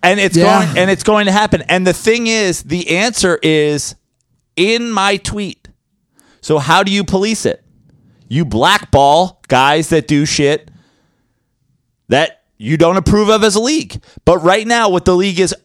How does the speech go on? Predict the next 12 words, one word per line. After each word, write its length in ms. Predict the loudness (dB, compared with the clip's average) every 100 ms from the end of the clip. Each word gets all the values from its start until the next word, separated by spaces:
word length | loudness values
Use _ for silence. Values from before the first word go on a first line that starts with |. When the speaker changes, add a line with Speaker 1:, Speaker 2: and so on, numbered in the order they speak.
| 0
Speaker 1:
openly 680 | 0 2 -2 -4 -4 -4
saying, 680 | -2 -2 0 -2 -6 -14 -18 _ _ _ _ _ -4
"We 180 | -4
don't 340 | 0 2 2 2
approve 360 | 0 0 0
of 160 | 0 -2
you 140 | -2
using 360 | -2 -2 -4 -4
free 220 | -4 -4
speech 280 | -2 -4 -4
in 80 | -4
America. 480 | -2 -4 -2 -4